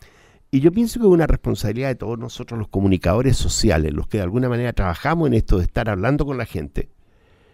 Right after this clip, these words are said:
el motivarlo, el entusiasmarlo,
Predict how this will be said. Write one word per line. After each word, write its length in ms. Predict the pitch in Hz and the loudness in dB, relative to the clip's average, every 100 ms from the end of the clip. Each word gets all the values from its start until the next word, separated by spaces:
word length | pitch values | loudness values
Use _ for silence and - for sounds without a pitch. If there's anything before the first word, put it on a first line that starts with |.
| _ _ _ _ - | _ _ _ _ -4
el 180 | 110 104 | -2 0
motivarlo, 680 | 101 92 92 113 107 92 | 2 4 4 2 0 0
el 80 | 90 | 0
entusiasmarlo, 1200 | 92 - - - 85 90 110 117 87 80 69 69 | -2 -4 -2 0 0 -2 0 0 0 0 -2 -4